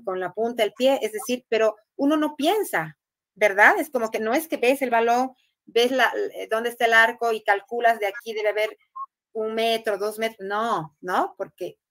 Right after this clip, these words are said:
es, es todo muy rápido. Esa es la automatización del movimiento. Parecería que el mu-,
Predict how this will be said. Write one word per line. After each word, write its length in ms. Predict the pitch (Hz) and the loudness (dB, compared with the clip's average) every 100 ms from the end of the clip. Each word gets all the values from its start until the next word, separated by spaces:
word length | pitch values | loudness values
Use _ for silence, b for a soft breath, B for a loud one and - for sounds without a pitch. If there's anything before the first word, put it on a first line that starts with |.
| - | -10
es, 100 | 214 226 | -10 -8
es 140 | 247 | -6
todo 200 | 294 294 | -4 -2
muy 160 | 262 262 | -2 -4
rápido. 600 | 262 285 294 190 160 - | 0 0 0 -6 -8 -8
Esa 260 | - 247 247 | -2 -2 -2
es 60 | 254 | -4
la 100 | 226 | -4
automatización 680 | 220 190 196 196 196 214 | -4 -10 -10 -12 -10 -8
del 140 | 214 208 | -6 -8
movimiento. 640 | 196 190 208 226 214 175 - B B | 0 0 0 -4 -4 -10 -14 B B
Parecería 500 | - 220 226 247 269 277 | 2 2 2 0 -2 0
que 80 | |
el 120 | 254 233 | -4 -4
mu-, 260 | 233 240 | -6 -8